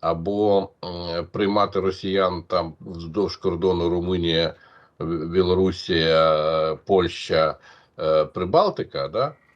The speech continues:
І витрачати на це кошти? Чи витрачати, витр-, витрати кост-, кошти на, зараз, е, допомогти нам, е, закупити зброю, передати зброю? О, Європа ж дуже довго грала в гру,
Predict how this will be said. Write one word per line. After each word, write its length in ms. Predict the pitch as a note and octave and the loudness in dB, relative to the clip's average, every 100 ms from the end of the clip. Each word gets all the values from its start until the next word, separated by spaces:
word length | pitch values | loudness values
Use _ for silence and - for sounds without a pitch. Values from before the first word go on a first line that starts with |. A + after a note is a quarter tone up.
| _ - | _ -12
І 60 | F#2+ | -6
витрачати 540 | F#2 F#2 F#2 E2+ D#2 | -6 -6 -6 -6 -6
на 140 | D#2 | -12
це 140 | D#2 D#2+ | -12 -14
кошти? 360 | - D2 - | -12 -12 -12
Чи 160 | - - | -12 -6
витрачати, 540 | A#2 C3 G#2 - G2+ | -4 -4 -8 -10 -6
витр-, 240 | A#2 A2 F#2+ - | -4 -2 -4 -8
витрати 500 | A2 G#2 G#2 F#2+ F#2+ | -4 -2 -4 -6 -6
кост-, 380 | - G#2+ - _ | -2 -4 -4 _
кошти 340 | - G#2 - G2 | 0 0 2 0
на, 240 | F#2+ E2 | 0 -2
зараз, 440 | G2+ D#3+ C#3+ - - - - - | 2 4 2 -2 -12 -20 -20 -12
е, 80 | F2 | -6
допомогти 560 | F2 F#2+ G2+ F#2 - | -4 -4 -4 -4 -4
нам, 320 | G2 B2+ D#3+ D#3 _ _ _ - | 0 0 0 -4 _ _ _ -6
е, 200 | F2 E2+ | -2 -2
закупити 560 | F#2+ G2 F#2 D3+ - C3 | -4 -6 -4 -4 -2 -4
зброю, 460 | A2+ B2+ A#2+ A2 | -2 2 4 4
передати 500 | G#2 F#2 F2 C3+ C3+ | 2 0 4 2 2
зброю? 420 | G2+ G2+ G#2+ F#2+ - - _ - | -4 -2 0 -2 -6 -20 _ -10
О, 360 | F#2 F#2 F#2 C#2+ - | -4 -2 -4 -6 -10
Європа 480 | G2+ A2 D#3+ F3+ B2+ | -2 2 2 2 -2
ж 80 | G#2 | -4
дуже 240 | A2 C3 | -4 -2
довго 400 | B2 C#3+ C#3 B2+ | -2 -2 0 0
грала 360 | G#2 A#2 B2+ A#2+ | 2 4 4 4
в 60 | G2+ | 0
гру, 320 | G#2 C3 | -2 -2